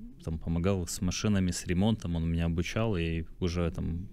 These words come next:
можно сказать, получил какую-то профессию первую в жизни, которую я, кстати, реализовал, когда приехал в Киев учиться в университет. Я устроился в автосервис, работал слесарем, работал мотористом.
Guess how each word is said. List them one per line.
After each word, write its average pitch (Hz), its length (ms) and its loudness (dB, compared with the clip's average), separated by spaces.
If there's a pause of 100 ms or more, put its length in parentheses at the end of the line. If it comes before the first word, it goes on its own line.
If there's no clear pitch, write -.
(120)
можно 87 280 2
сказать, 85 500 -2
получил 92 360 2
какую-то 90 300 -2
профессию 101 640 0
первую 90 380 0
в 80 60 -2
жизни, 101 380 2
которую 87 420 0
я, 85 360 2 (380)
кстати, - 340 -4
реализовал, 90 500 2
когда 85 220 -4
приехал 92 400 0
в - 100 -10
Киев 110 240 0 (600)
учиться - 420 0 (1080)
в 87 40 -4
университет. 90 760 2
Я 82 300 0
устроился 90 580 -2
в 87 40 0
автосервис, - 680 -4
работал 82 400 0
слесарем, 92 600 -2 (360)
работал 87 400 0
мотористом. 85 680 0